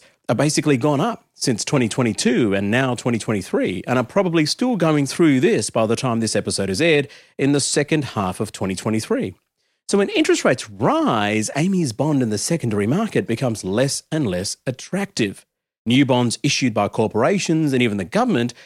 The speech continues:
which are shorter terms, will have higher coupon rates to attract new investors. Remember, corporations and governments can always issue new bonds, and Amy now is stuck with the older bond.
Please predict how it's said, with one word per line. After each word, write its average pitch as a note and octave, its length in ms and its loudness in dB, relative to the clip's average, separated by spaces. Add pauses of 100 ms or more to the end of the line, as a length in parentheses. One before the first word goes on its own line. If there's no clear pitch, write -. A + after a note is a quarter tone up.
(140)
which A#2 180 0
are G2+ 80 2
shorter D#3 340 2
terms, B2 580 0
will B2+ 140 0
have B2 240 -2
higher E3+ 560 -2
coupon D#3 480 0
rates F#2 320 -4 (300)
to - 100 0
attract G#2 400 -2 (320)
new A2+ 340 2 (120)
investors. C3 640 0
Remember, G#3 420 0
corporations D3+ 640 2
and A#2 80 -4
governments G3 340 0
can B2 140 -2 (100)
always C4+ 540 2
issue F#3+ 300 0
new D#3+ 200 2
bonds, F3+ 460 -4 (240)
and A2+ 100 0
Amy G#3 240 4
now D3 260 0
is A2+ 120 -2
stuck - 280 -8
with A#2+ 100 -2
the A2+ 80 0
older F3+ 200 0
bond. - 260 -8